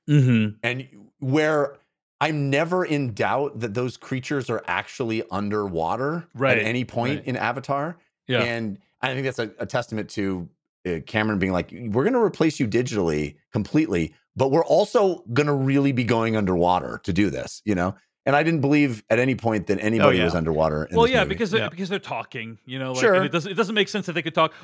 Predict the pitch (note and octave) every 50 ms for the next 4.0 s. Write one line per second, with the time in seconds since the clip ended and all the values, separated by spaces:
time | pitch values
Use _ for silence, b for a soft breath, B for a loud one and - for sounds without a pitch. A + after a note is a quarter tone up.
0 | B B G3+ B3 A#3+ D#4+ C#4+ A#3 F#3 D3+ - - - - - D#3 E3+ G3+ G#3+ F3+
1 | D#3 A#2+ A#2 C3+ C#3+ E3 F#3 G3+ G3+ E3 - _ - - E3+ F3 F#3+ G3 E3+ G3+
2 | G3+ G3+ G3 G3 G3+ G3 G#3 G#3 G#3 E3+ E3+ E3+ D#3+ - - - E3+ E3 F#3+ -
3 | - G3+ G3 F#3+ - F#3 F3 D#3+ D3 - - F#3 F#3 F3+ F3+ F#3 G3 G#3 G3 -